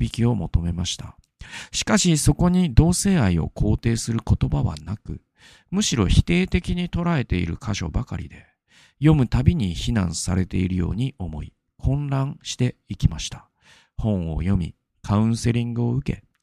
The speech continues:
祈り、そして泣きました。優しさ、喜び、情熱、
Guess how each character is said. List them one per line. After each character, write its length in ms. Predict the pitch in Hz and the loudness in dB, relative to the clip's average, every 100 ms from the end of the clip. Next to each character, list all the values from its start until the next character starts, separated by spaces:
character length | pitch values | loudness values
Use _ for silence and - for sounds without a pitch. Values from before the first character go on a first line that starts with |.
| _ - | _ -4
祈 320 | 113 113 95 | 2 4 2
り、 40 | _ - | _ -18
そ 200 | - 101 | -6 -4
し 100 | - | -2
て 180 | 135 - _ - | -4 -6 _ -12
泣 140 | 87 | -12
き 120 | - | -10
ま 100 | 82 | -10
し 100 | 76 | -8
た。 120 | - - _ _ _ _ _ _ _ _ _ _ _ _ _ _ 180 - - - - _ _ _ _ - | -10 -16 _ _ _ _ _ _ _ _ _ _ _ _ _ _ _ -20 -20 -20 -20 _ _ _ _ 0
優 120 | 107 | 2
し 240 | 107 117 - | 4 2 4
さ、 160 | 113 | 4
喜 60 | 107 104 104 110 | 6 6 6 6
び、 140 | 107 | 6
情 180 | 98 101 | 6 2
熱、 400 | 101 - 101 98 | 2 0 -4 -4